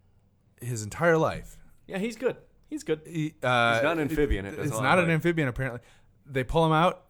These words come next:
Speaker 1: Uh, well, apparently he is an amphibian.
Speaker 3: Yeah, I mean, he must be.
Speaker 1: But he lives without water for the rest of the movie, pretty much, until the very end.
Speaker 2: No, he had that. There was that lake scene.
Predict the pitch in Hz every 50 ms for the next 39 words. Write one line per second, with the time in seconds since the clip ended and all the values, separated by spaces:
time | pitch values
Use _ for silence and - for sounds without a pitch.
0 | _ - 127 127 123 120 120 110 - 131 131 120 - 156 165 143 120 113 123 160
1 | 190 180 120 92 87 76 92 87 87 87 82 82 147 147 131 127 127 123 120 123
2 | 135 127 - 113 135 147 143 - - 98 87 87 131 147 151 131 131 165 165 147
3 | 135 - 135 151 165 165 143 147 139 131 139 170 165 131 135 160 185 180 143 131
4 | 135 139 - - _ - - 139 139 135 127 147 160 160 - - 147 135 120 127
5 | 165 190 151 98 - - 90 90 82 78 67 58 - - - - _ _ _ _
6 | _ _ _ _ - 120 - 151 147 127 117 98 123 120 110 98 107 147 110 -
7 | - - _ _ _ _ _ _ _ - 156 175 170 170 170 165 185 180 170 165
8 | 156 151 139 127 - - - 123 - 139 131 131 127 127 120 92 101 123 120 117
9 | 113 - - - 107 110 110 113 113